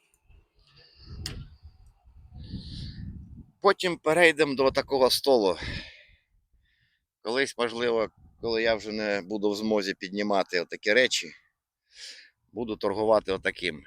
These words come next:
Це було там в мішку. Хто пам'ятає, що я хотів зробити відео в суботу, а там не вийшло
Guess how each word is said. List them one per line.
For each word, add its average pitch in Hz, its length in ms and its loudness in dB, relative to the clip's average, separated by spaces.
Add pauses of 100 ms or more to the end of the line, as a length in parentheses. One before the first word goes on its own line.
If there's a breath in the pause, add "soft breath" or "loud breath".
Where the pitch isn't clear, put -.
(280 loud breath)
Це 127 160 -2
було 117 240 2
там 107 200 -2
в 98 80 -8
мішку. 104 540 -4 (680 soft breath)
Хто - 220 -6
пам'ятає, 101 720 -2 (1300 soft breath)
що - 180 -10
я 95 120 0
хотів 98 340 -6
зробити 95 440 -2
відео 87 320 -4
в 76 60 -10
суботу, 104 540 -4
а 101 100 -2
там 95 220 -4
не 101 80 -4
вийшло 82 480 -4